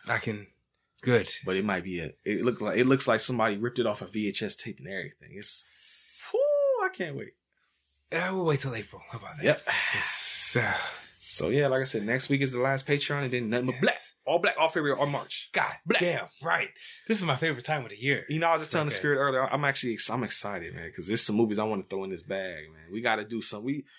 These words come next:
Speaker 2: we've not done a lot of big ones. We've done, like,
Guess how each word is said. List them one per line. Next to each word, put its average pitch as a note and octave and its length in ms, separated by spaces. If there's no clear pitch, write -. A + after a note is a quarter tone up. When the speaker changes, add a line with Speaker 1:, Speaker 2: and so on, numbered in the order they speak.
Speaker 2:
we've F3 160
not E3+ 300
done D3 180
a A#2+ 80
lot A#2+ 160
of - 180
big A2+ 220
ones. E2+ 220
We've D3+ 120
done, D3+ 200
like, C3+ 240